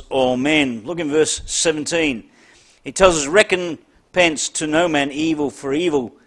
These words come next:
Provide things honest in the sight of all men. If it be possible, as much as lieth in you, live peaceably with all men. Dearly beloved, avenge not yourselves,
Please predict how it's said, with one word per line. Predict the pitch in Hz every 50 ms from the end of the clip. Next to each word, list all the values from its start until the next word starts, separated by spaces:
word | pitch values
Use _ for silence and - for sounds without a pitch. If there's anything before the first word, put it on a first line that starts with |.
| _ _ _ _ _ _ _ _ _
Provide | - 131 117 151 165 165 165 156
things | 156 170 165 151 127
honest | 151 160 170 170 160 143 123 - -
in | 180 170
the | 147
sight | - - 160 156 175 190
of | 185
all | 175 160 143
men. | 139 147 156 151 139 127
If | 135 147 120
it | 165 170 165 -
be | - 175 160
possible, | 143 - - 160 185 202 - - 151 127 123 127 127 131
as | 135 123 120
much | 156 190 196 - -
as | 131 113
lieth | 151 160 160 156 147 135 -
in | 160 190 202 180
you, | 127 113 113 110 117 113 - _ _ _ _ _ _
live | - 151 156 - _ -
peaceably | - 185 220 214 - - 156 139 135 131 135
with | 131 131 127
all | 139 139 139
men. | 139 165 180 180 135 - _ _ _ _ _ _ _ _ _ _ _ _ _ _ _ _ _ _ _ _ -
Dearly | - 156 147 139
beloved, | 135 131 143 165 175 175
avenge | 175 147 156 156 123
not | 139 151 135
yourselves, | - 156 151 - 190 196 190 160 123 -